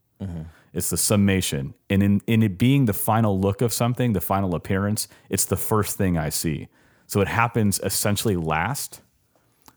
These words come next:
Speaker 2: but it's the first thing I see.
Speaker 1: Yeah. It's like the siding on a house.
Speaker 2: That's right. It's the last thing on.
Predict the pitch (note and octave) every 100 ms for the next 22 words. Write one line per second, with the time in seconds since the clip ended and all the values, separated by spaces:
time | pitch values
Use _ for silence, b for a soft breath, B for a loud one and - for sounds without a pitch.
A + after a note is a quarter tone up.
0 | _ - G2+ - F#2+ - A2 G2 - E2
1 | D2 C#2+ - - - _ _ - F#2 D2+
2 | - C#3 B2+ C#3 A#2+ B2+ A2+ G2+ F2 E2
3 | G#2+ C2 - F2+ E2+ D2+ A1+ - b b
4 | b b - G#2+ A#2 - A2+ G2+ F#2 D2+